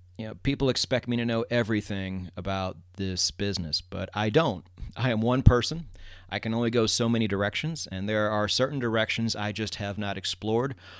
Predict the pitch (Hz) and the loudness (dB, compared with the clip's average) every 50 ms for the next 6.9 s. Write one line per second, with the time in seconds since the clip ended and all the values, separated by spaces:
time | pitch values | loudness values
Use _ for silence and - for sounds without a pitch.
0 | - - - - - 131 151 165 165 156 147 147 139 139 135 - 127 120 120 - | -20 -20 -16 2 6 8 10 12 12 12 12 12 10 8 4 2 0 0 0 2
1 | 127 117 - 120 120 123 120 120 107 117 120 120 117 110 98 - - - - 127 | 0 0 0 0 0 0 -2 -2 0 2 2 4 4 2 2 4 6 6 6 6
2 | 131 131 131 135 131 - 127 117 117 117 117 - - 107 104 - 101 - - 101 | 4 2 2 0 0 -2 0 0 2 0 0 0 -2 -4 -4 -4 -6 -6 -4 -4
3 | 98 110 147 202 190 131 - - - - - 101 98 95 95 95 95 98 104 123 | -4 -4 -4 -6 -6 -8 -12 -16 -18 -12 -8 -6 -4 -4 -4 -2 -2 0 0 0
4 | 139 - - - 113 104 101 95 92 98 92 87 82 95 92 87 - 87 82 85 | -2 -4 0 0 2 2 2 2 0 -2 -2 -4 -4 -6 -6 -6 -6 -8 -8 -8
5 | 85 - - 98 92 85 85 80 90 - 101 104 101 104 104 101 101 104 - 120 | -10 -8 -6 -6 -6 -4 -4 -4 -4 -4 -4 -4 -4 -4 -2 -2 -2 0 2 2
6 | 120 120 120 120 123 123 117 113 117 117 117 120 123 123 95 - - | 4 4 4 4 2 2 2 0 0 -2 -2 0 -2 -2 -2 -4 -8